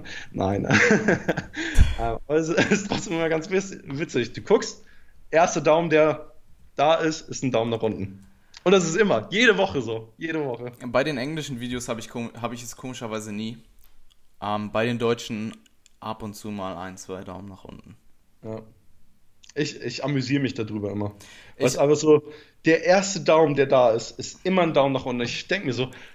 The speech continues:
Speaker 1: es muss jemand sein, der uns abonniert hat, nur um einen Daumen nach unten zu geben, <laughs> jede Woche.
Speaker 2: Ja, vor allem,
Speaker 1: Er
Speaker 2: ich
Speaker 1: wartet immer nur.
Speaker 2: wa-, ich hab's eh nie verstanden. Also, wenn es jetzt ein Video geht, wo es so offensichtlich halt,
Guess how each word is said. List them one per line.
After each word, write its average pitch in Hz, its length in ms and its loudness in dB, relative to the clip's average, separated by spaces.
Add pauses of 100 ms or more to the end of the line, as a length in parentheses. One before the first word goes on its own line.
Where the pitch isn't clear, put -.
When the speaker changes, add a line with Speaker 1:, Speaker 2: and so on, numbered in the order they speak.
(100)
Speaker 1:
es - 160 -10
muss 202 340 2
jemand 180 320 4
sein, 123 320 4
der 131 140 4
uns 143 200 -2
abonniert 139 600 2
hat, - 260 -4 (480)
nur 254 540 8
um 202 60 -2
einen 170 160 2
Daumen 151 240 4
nach 175 140 2
unten 190 340 4
zu - 180 -2
geben, 185 380 2
<laughs> 202 100 0
jede 202 260 2
Woche. 147 320 -8
Speaker 2:
Ja, 127 220 0
vor 123 220 0
allem, 120 200 -4
Speaker 1:
Er 185 60 -6
Speaker 2:
ich 185 60 -8
Speaker 1:
wartet 185 320 -2
immer 117 180 -12
nur. 110 180 -10 (140)
Speaker 2:
wa-, - 260 -16 (440)
ich 135 160 -10
hab's 143 180 -8
eh 123 140 -12
nie 143 120 -8
verstanden. 135 480 -8
Also, 127 400 -8
wenn 131 140 -8
es 139 140 -10
jetzt 131 240 -10
ein 131 180 -12
Video 120 360 -10
geht, 104 300 -12
wo 101 60 -16
es 107 100 -16
so - 140 -14
offensichtlich 120 720 -8
halt, 113 260 -4